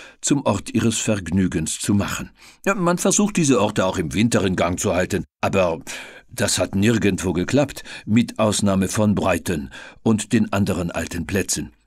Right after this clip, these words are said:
Das hier muss Seawood sein, nehme ich an. Spekulationsobjekt von Lord Pooley.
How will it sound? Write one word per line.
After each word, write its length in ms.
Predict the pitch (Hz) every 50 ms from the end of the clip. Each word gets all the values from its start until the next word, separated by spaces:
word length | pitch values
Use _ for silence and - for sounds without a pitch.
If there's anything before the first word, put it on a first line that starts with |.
| _ _ -
Das 300 | 101 101 98 139 143 -
hier 120 | - 151
muss 320 | 139 139 131 127 120 - -
Seawood 400 | - - 190 127 101 92 69 67
sein, 220 | 90 90 82 82
nehme 240 | 82 85 85 85 90
ich 220 | 85 80 - -
an. 180 | 92 92 82 76 - - - - - - _
Spekulationsobjekt 1400 | - - - - 117 110 - 113 110 110 101 - - 117 127 135 135 123 - - 113 95 90 104 110 107 107 -
von 200 | 113 107 104 98
Lord 300 | 98 104 95 - - -
Pooley. 500 | - 123 123 110 92 82 - - -